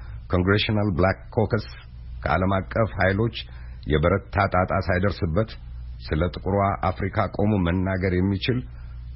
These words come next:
በዓለም ላይ ብቸኛ ጥቁር የተከበረ አካል በመሆኑ ግብጽ በናይል ላይ የውሃ መብቶቼ የምትለውን ከሺህ ዘጠኝ መቶ ሃያ ዘጠኙ የቅኝ አገዛዝ ውል የተቀዳ ሐሳብ በመደገፍ የአረብ ሊግ ያወጣውን መግለጫ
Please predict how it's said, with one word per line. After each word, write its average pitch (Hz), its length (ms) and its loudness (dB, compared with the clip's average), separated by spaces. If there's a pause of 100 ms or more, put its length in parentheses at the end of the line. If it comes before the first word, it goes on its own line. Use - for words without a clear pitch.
በዓለም 90 520 2
ላይ 92 200 2
ብቸኛ 87 480 -2 (480)
ጥቁር 90 340 0 (140)
የተከበረ 80 540 2 (180)
አካል 90 340 2
በመሆኑ 67 440 0 (600)
ግብጽ 120 340 4 (520)
በናይል 101 500 4
ላይ 78 180 4 (360)
የውሃ 98 400 4
መብቶቼ 104 460 0
የምትለውን 87 640 2 (400)
ከሺህ 92 300 0
ዘጠኝ 98 280 0
መቶ 95 260 0
ሃያ 92 200 2 (100)
ዘጠኙ 98 400 0
የቅኝ 92 400 0
አገዛዝ 87 520 2 (120)
ውል 90 200 0
የተቀዳ 87 520 0
ሐሳብ 85 420 0
በመደገፍ 78 540 2 (600)
የአረብ 82 440 2
ሊግ 87 200 2
ያወጣውን 85 520 2
መግለጫ 78 360 0